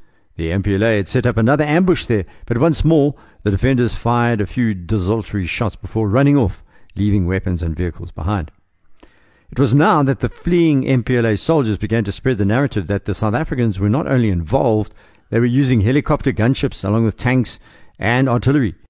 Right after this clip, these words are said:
This was not true, but the effect was to galvanize the Cubans and Russians into action.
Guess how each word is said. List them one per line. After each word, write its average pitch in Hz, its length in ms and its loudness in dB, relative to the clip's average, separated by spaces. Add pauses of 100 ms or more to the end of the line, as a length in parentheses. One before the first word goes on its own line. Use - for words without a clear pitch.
(240)
This 170 180 -4
was 135 140 0
not 147 240 2
true, 104 320 0
but 95 140 -4
the 113 120 2
effect 127 320 -2
was 117 160 0
to 127 120 0
galvanize 117 800 2
the 104 60 -6
Cubans 107 420 0
and 95 120 0
Russians 98 360 -2
into 90 200 -8
action. 95 360 -6